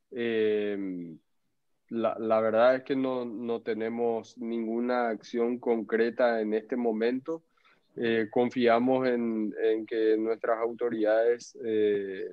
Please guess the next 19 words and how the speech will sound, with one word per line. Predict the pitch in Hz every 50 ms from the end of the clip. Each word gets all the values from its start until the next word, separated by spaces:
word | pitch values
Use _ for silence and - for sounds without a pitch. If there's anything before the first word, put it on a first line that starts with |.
| 92
van | 101 101 104 107 107 110 110
a | 110 110 110 107 101 98 -
finalmente | - 107 104 107 107 104 104 104 104 104 98 - 117 110 107 98 95 - _ _ _ _ _ _ -
darle | - 113 113 117 117 117
un | 113 110 110 113
tratamiento | 113 120 117 113 - 117 113 107 104 107 110 110 113 110 113 120 113 110 110 110 107 104 101 101 101
de | 101 101 110 110 110 110
emergencia | 110 113 113 110 98 101 - 104 104 107 110 110 107 - 127 120 117 117 - -
y | 127 120
estratégico | 117 - _ - 113 101 - _ - 117 120 - - - 113 107 - - 113 110 107 _ _ _ _ _ _ _ _ _ _ -
a | 110 107 110 107 107 110 110 113 - -
este | - 113 107 - - - 110 107 107 107 104 104 104 101
proyecto | 104 - 113 107 104 107 107 104 117 120 117
de | 113 107
ley | 107 107 107 110
de | 113 113 113 110 110
emergencia | 107 107 107 101 98 - 98 101 104 101 120 113
hidrológica | 110 110 107 104 98 98 104 107 107 - - 117 113 - 123 120 117 113 - -
y | - 110 110 110 117 120